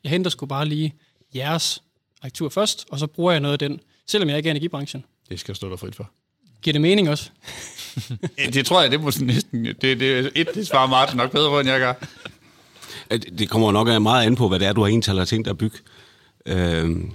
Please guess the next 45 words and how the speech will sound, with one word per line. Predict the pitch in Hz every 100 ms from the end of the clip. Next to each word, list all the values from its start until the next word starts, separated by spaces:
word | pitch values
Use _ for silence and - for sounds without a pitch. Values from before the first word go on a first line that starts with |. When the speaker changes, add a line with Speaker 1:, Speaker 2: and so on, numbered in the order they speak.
| - - -
Speaker 3:
hvis | 90
du | - 92
har | 90
tænkt | 87 123 120
dig | 95 85 76
at, | 78 82 78
øh, | -
finde | - 104
ud | 107
af, |
hvordan | 92 92 95
du |
laver | 104 90 104
en, | 95 85
øh, | 76 - - - - -
en | 92
webservice | 101 - 110 95 95
eller | 95
noget | 90 87
andet, | 87 107 - - - - - -
øhm, | - 90 85 85 85 - -
så | - -
er | 101
det |
jo | 98
nok | 92 95
ikke | 117
lige | 117
DataHub, | 104 95 95 104
du | 90
skal | - 85
kigge | 95
på. | - 76 _ _
Speaker 1:
Mm. | 147 - _ -
Speaker 3:
Øhm, | 87 82 78 80 80 76 _ -
Speaker 1:
Men | 151
lad |
os | 156
sige, | - 214
det | 196
er |
en, | 151 139
en, | 147 135
en | 143 139 _ _ _
datahub | 160 175 160 139 151